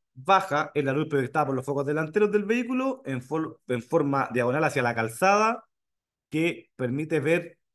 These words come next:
obstáculos de una distancia no inferior a cincuenta metros, ¿ya?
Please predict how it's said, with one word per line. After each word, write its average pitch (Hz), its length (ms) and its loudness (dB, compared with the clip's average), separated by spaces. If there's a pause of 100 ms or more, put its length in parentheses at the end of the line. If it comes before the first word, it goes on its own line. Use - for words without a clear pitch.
(240)
obstáculos 160 680 -4
de - 80 -10
una 131 100 -4
distancia 139 280 -4
no 143 60 -4
inferior 147 360 0
a 120 140 2
cincuenta 170 680 -4
metros, 196 480 -4 (420)
¿ya? 139 400 -6